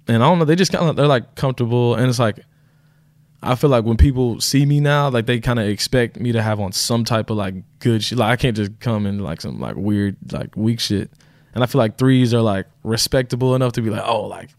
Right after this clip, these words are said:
he came in the threes," or whatever. And they're, like, still comfortable. And I just feel like they look good with most of the shit I wear to work. So, yeah.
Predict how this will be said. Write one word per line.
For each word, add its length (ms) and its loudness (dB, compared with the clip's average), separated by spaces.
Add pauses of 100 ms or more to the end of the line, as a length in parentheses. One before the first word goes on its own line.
(140)
he 120 -8
came 320 -6
in 60 -2
the 100 -2
threes," 440 0
or 100 0
whatever. 420 0 (320)
And 200 0
they're, 80 2
like, 180 -2
still 200 -2
comfortable. 600 -2
And 340 -6 (280)
I 100 -2
just 180 -6
feel 100 -6
like 120 -4
they 80 -2
look 180 -4
good 140 -6
with 140 -8
most 260 -8
of 40 -8
the 40 -8
shit 160 -8
I 40 -6
wear 180 -6
to 80 -8
work. 240 -10
So, 220 -10 (880)
yeah. 260 -6